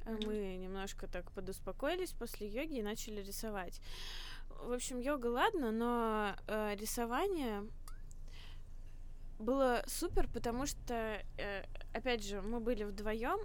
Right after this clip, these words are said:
Speaker 1: и мне было важно, чтобы у мамы вот как раз, э, вот эта интенция к тому, чтобы лить, э, краску на холст,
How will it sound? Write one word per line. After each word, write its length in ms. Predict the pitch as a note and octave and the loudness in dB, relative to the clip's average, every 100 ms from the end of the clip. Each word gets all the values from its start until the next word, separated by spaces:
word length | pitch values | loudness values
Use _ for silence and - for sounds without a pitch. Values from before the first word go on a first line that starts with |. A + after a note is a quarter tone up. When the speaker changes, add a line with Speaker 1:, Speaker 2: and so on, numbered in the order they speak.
| - | 0
Speaker 1:
и 80 | A#3+ | 0
мне 200 | A3+ D4 | 2 2
было 280 | A#3+ B3+ G#3+ | 4 4 4
важно, 560 | A#3 G#4+ A4+ C4 G#3 - - - - | 6 6 4 0 0 -2 -8 -6 -4
чтобы 380 | - - A3+ A3 | -4 -2 0 0
у 60 | A3+ | 2
мамы 400 | B3+ F#4+ F4 C4+ | 2 2 2 2
вот 200 | A3 G#3+ | 0 -2
как 220 | - - | -4 -2
раз, 400 | A#3+ C#4 D#4 - A3+ | 2 4 2 -2 -2
э, 260 | G#3+ G#3 G3 - - - - - - - - - - - - | -2 -2 -6 -8 -6 -4 -4 -4 -4 -6 -6 -6 -8 -8 -6
вот 160 | B3+ A3+ | -2 4
эта 200 | A#3+ A3+ | 4 6
интенция 560 | A#3 A3 C4 B3+ - G3 | 2 4 4 4 0 0
к 60 | - | 2
тому, 240 | G#3 A3 | 0 0
чтобы 500 | C4 - G#3 G3+ G3+ G3+ | 0 0 2 4 4 2
лить, 400 | A#3 A#3 - G#3+ | 0 0 0 0
э, 180 | F#3+ F#3 - - - | -2 -2 -6 -6 -4
краску 640 | - A3 D#4+ G4 - A#3 G#3+ | 0 6 6 6 0 -2 0
на 540 | G#3+ G#3+ G#3 G3+ F#3+ | 2 2 2 2 2
холст, 600 | - A#3 F4+ G#4+ - - | 0 2 2 2 -2 -4